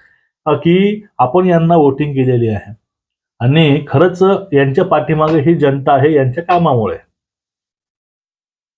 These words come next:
मग एवढं सगळं सुरळीत चालू असताना आता महायुती अशी कुठली चूक करत आहे, ती चूक त्यांच्या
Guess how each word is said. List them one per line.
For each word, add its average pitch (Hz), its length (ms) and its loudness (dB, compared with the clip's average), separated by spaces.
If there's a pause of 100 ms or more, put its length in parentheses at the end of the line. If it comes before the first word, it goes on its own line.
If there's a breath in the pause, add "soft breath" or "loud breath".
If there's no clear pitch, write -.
(280)
मग 220 180 4
एवढं 233 200 2
सगळं 233 300 0
सुरळीत 233 400 -2
चालू 190 340 2
असताना 165 400 -2
आता 170 280 0
महायुती 196 680 0
अशी 214 200 -4
कुठली 202 420 -4
चूक 208 360 -8
करत 190 240 -2
आहे, 170 240 2
ती 180 240 -2
चूक 196 400 -4
त्यांच्या 170 320 0